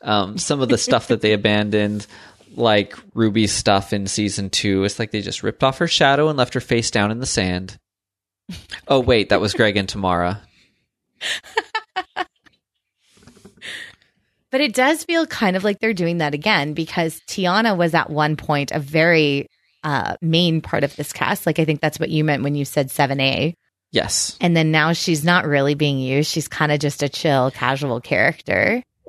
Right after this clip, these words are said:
Speaker 1: Well, and really, if you think about it, Gothel's not in this half of the season. She's very much still part of the story 'cause they talk about her all the time, but when's the last time we saw her? She'll
Speaker 2: I
Speaker 1: be
Speaker 2: think
Speaker 1: back.
Speaker 2: this has been our, is this our second or third episode without her?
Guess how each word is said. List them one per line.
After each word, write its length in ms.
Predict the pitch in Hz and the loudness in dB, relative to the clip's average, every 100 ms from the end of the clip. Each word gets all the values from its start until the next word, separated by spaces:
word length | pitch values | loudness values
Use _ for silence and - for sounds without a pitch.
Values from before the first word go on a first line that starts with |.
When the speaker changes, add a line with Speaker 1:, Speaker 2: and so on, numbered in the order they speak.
| - _ _ | -20 _ _
Speaker 1:
Well, 260 | 170 185 - | 0 2 2
and 340 | 170 160 147 | 0 0 -2
really, 640 | 151 143 180 151 120 135 160 - - | 0 0 2 2 2 0 -4 -10 -2
if 180 | 151 - | -2 0
you 100 | 131 | -2
think 240 | 175 185 | -2 -2
about 340 | 131 117 104 | 0 2 4
it, 280 | 104 107 - - _ _ _ _ _ - | 2 -2 -8 -20 _ _ _ _ _ -14
Gothel's 540 | 131 127 208 - 151 - | 0 0 0 -2 -2 -2
not 360 | 104 107 110 - | 0 0 0 -2
in 200 | 110 104 | -2 0
this 200 | 98 - | -2 -2
half 260 | 101 - | -2 -2
of 120 | 95 98 | -6 -6
the 60 | |
season. 420 | - 110 95 85 | -4 -2 -2 -4
She's 320 | 90 - 117 - | -4 -4 -4 -2
very 380 | 131 123 123 | 2 4 2
much 320 | 117 113 - - | 0 -2 -2 -4
still 300 | - 120 107 | 0 0 0
part 240 | - 110 | 0 -2
of 100 | 92 | -2
the 60 | 80 | -6
story 380 | - 208 190 127 | -2 0 2 0
'cause 140 | 123 | -2
they 100 | 107 | -4
talk 300 | - - 320 | -2 -4 -2
about 220 | 185 131 | 2 4
her 80 | 117 | 4
all 80 | 104 | 2
the 80 | 104 | 0
time, 280 | - 110 123 | -4 -4 -4
but 80 | 156 | -4
when's 160 | 190 | -4
the 60 | 190 | 0
last 200 | 170 - | 0 0
time 120 | 156 | -2
we 100 | 120 | -2
saw 260 | - 143 208 | 0 0 0
her? 260 | 123 - _ _ _ _ _ _ _ - _ | -2 -8 _ _ _ _ _ _ _ -20 _
She'll 220 | - 214 202 | -2 2 4
Speaker 2:
I 40 | |
Speaker 1:
be 60 | 165 | 4
Speaker 2:
think 100 | 240 | 4
Speaker 1:
back. 220 | - - | 2 0
Speaker 2:
this 120 | 214 | -4
has 100 | 170 | -6
been 300 | 185 180 180 - _ _ - | -2 0 -2 -6 _ _ -2
our, 500 | 160 156 147 147 143 | 2 4 4 4 2
is 140 | 175 | -2
this 160 | 165 - | -2 -2
our 80 | 180 | -2
second 460 | - 170 208 269 | 0 -2 0 0
or 120 | 277 190 | 0 -2
third 360 | - 180 151 | 0 2 2
episode 420 | - - 143 147 139 | 0 -2 -4 -2 -2
without 360 | 143 - - | -2 -2 -4
her? 320 | - - 175 | -6 -8 -8